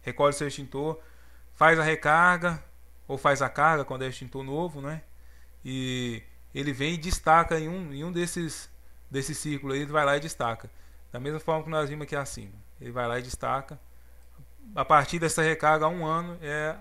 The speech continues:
é quando o extintor vai vencer. Então,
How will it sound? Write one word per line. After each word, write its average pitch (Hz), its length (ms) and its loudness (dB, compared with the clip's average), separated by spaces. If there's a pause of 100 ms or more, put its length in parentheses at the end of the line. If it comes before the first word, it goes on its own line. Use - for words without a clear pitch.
(720)
é 127 500 -2
quando 139 160 -6
o - 20 -8
extintor 131 360 -8
vai 127 100 -2
vencer. 123 320 -10 (1800)
Então, 180 300 -4